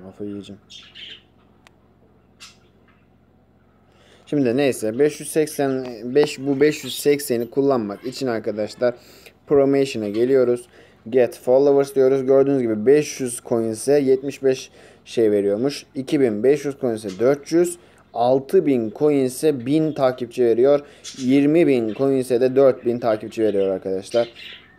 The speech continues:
Ben o, bu beş yüz coins'i ilk bir harcayacağım. Yetmiş beş followers'ı alacağım. Görelim bakalım oluyor mu? Purchase place during item again.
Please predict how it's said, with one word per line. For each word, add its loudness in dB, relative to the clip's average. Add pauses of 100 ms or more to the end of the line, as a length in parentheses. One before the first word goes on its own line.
(420)
Ben 2
o, 0
bu 0
beş 2
yüz -8
coins'i -2
ilk -4
bir 2
harcayacağım. -2
Yetmiş -4
beş -2
followers'ı -4
alacağım. 0
Görelim 2
bakalım -2
oluyor -2
mu? -10 (960)
Purchase -12
place -10
during -10
item -14
again. -12